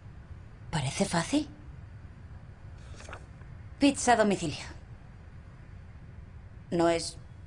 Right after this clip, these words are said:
un manjar, precisamente, pero así no puede salir nada mal. Bueno, es una opción. Pizza.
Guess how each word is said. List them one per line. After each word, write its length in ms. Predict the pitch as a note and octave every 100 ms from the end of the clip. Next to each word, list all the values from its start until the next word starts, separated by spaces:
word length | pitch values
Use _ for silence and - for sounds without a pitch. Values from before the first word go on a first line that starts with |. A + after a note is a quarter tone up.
| - - - - - - - - - - - - -
un 140 | E3+ D#3+
manjar, 580 | C#3+ B2+ - F3+ G#3
precisamente, 760 | - C#3 D#3 - D3+ B3 G#3 D#3+
pero 240 | E3 C3+ - - - - - - -
así 260 | C#3+ F3
no 140 | D#3 E3
puede 260 | F#3 G3
salir 420 | - E3 F3 F#3 F3
nada 380 | C3+ E3 F#3
mal. 360 | D3+ C3+ A#3 - - - - - - - - - - - - - - - -
Bueno, 260 | D3 D3 A#3+
es 140 | -
una 140 | E3+
opción. 440 | G3 - C#3+ A#3 B3+ - - - - - - - - - - - - - - - - - - - - - - - - - - - - - - - - - - - - - -
Pizza. 380 | C4+ B3+ -